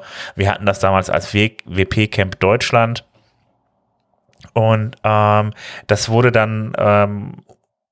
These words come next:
den, das wurde dann auch entsprechend dann auch teilweise untersagt, dass man das landesweit macht, sondern wollte, wie ich, das dann halt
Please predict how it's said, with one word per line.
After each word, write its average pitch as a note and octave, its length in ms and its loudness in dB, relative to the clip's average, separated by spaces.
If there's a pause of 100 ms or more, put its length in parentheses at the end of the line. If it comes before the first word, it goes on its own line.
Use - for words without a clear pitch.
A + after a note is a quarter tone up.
(260)
den, G#2 240 0
das - 260 -2
wurde A2 180 0
dann G#2+ 180 0
auch G2+ 160 0
entsprechend G#2 640 -4
dann G2 260 -2
auch - 200 -4
teilweise G2+ 440 0
untersagt, G2 760 -2
dass - 160 -4
man G#2 100 0
das G2 180 0
landesweit A#2+ 680 0
macht, D3 300 -4
sondern G#2+ 240 -2
wollte, G#2 340 0
wie - 60 -8
ich, - 160 -12
das G2+ 160 -2
dann G#2 160 -2
halt G#2 200 -2